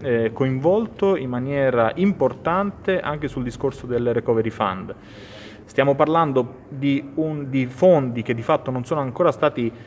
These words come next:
stanziati nel bilancio pluriennale dell'Unione Europea, quindi comunque stiamo parlando di un qualcosa che deve ancora venire. Eh, la struttura, anche dal mio punto di vista, deve tener conto del Parlamento. Chiaramente io non credo che i ministeri possano essere di fatto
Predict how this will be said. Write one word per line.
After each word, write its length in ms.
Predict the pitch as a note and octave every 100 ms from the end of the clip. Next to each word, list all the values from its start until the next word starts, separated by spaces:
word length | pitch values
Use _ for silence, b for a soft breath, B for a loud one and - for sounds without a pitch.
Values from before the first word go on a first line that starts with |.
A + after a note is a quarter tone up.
| B
stanziati 800 | - - B2+ B2 D#3+ D#3 B2 A#2+
nel 180 | A#2+ A#2
bilancio 640 | B2+ C3 D#3+ B2+ A#2 B2+
pluriennale 440 | A#2+ B2 B2 C3+
dell'Unione 260 | B2 B2 C3
Europea, 640 | D3 F3 G#3+ A#3+ C4+ F3+ A#2+
quindi 280 | C#3+ C3+
comunque 280 | A2+ C3+ C#3
stiamo 200 | A#2+ B2+
parlando 300 | B2 C#3 D3
di 60 | B2+
un 60 |
qualcosa 400 | B2 B2+ E3+ C#3
che 120 | A#2 A#2+
deve 180 | C3
ancora 340 | C3 B2+ F3+ D3
venire. 600 | B2 B2 A#2 G#2+ F3 B3 B B B B B -
Eh, 540 | C#3 B2+ B2 A#2+ A2+
la 300 | A#2+ C#3 F#3+
struttura, 1000 | - F3 A3+ - G#3 A#3 B3+ C4 - - - - -
anche 220 | C#3 C#3
dal 120 | B2
mio 120 | C#3+
punto 220 | B2+ A#2
di 140 | C#3+ G#3+
vista, 360 | C#3+ D#3+ -
deve 200 | D3+ D#3+
tener 280 | C3+ B2 B2
conto 360 | - G3+ A3 A#2+
del 240 | B2 F#3+
Parlamento. 760 | - A#2 A2 B2 D3+ A2+ A2+ A2
Chiaramente 500 | - C3 F3 F3+ -
io 220 | G#2+ D#3+
non 120 | C#3 A#2+
credo 300 | F#3+ F3+ B2
che 80 |
i 80 | B2
ministeri 480 | B2 A#2+ A#2 D3 C3
possano 400 | A#2+ A#2 B2 B2+
essere 320 | C3 - B2
di 80 | A#2+
fatto 480 | A#2 C3 - B2+